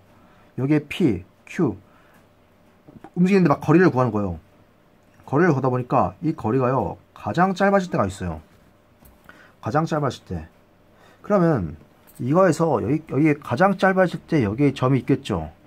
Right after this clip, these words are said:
그 점은 뭐냐 이거죠. 그런 점을 찾아라. 아시겠죠? 하는데요, 앞으로 이것은 여러분들이 편입 수학에서 하다 보니까 외워줘야 돼요. 앞으로 이거를요,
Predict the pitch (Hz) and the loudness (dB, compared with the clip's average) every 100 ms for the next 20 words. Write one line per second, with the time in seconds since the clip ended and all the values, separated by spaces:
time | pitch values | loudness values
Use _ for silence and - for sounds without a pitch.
0 | _ - - - - 127 170 151 104 123 | _ -20 -20 -18 -4 2 2 2 0 0
1 | 113 101 101 104 - 139 170 165 151 160 | 0 -2 -4 -6 -2 0 4 4 2 2
2 | 127 120 95 - _ _ - - - 117 | 4 4 0 -16 _ _ -20 -20 -14 -4
3 | 131 - 104 85 - - - 185 170 170 | -4 -2 -6 -6 -14 -20 -4 2 4 4
4 | 110 80 - - - 120 - 180 127 156 | 2 -2 -10 -20 0 0 2 2 2 2
5 | 165 120 135 120 131 123 90 80 82 _ | 2 2 2 0 0 0 -2 -8 -14 _
6 | - - 185 180 175 151 156 143 165 139 | -20 -2 0 0 -2 -2 -2 -2 0 0
7 | 110 131 92 85 123 139 117 98 92 87 | 0 0 -2 0 2 2 2 0 -4 -4
8 | - - 165 123 107 113 120 135 95 | -4 -2 0 2 2 0 0 -2 -4